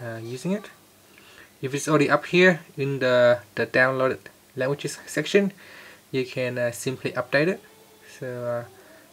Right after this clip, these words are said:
this one here, I can switch it on and tap on update, and we'll update the, uh,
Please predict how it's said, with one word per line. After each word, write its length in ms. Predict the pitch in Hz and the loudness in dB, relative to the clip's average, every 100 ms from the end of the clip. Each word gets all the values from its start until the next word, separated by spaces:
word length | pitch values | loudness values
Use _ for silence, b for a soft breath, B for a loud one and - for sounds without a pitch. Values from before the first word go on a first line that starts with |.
| - | -16
this 180 | 139 - | -12 -8
one 120 | 139 | -6
here, 100 | 139 | -6
I 60 | 127 | -6
can 180 | 131 120 | -8 -10
switch 300 | - 151 147 | -6 -6 -2
it 80 | |
on 240 | 143 147 143 | 4 4 4
and 160 | 131 | -2
tap 160 | - - | -10 -8
on 100 | 135 | -4
update, 480 | 143 - 165 165 160 | -6 -2 0 0 -2
and 180 | 117 123 | -4 -2
we'll 120 | 123 | -2
update 440 | 123 - 131 123 - - | -4 0 -2 -2 -14 -8
the, 440 | 131 123 120 117 | -6 -4 -4 -6
uh, 80 | 117 | -12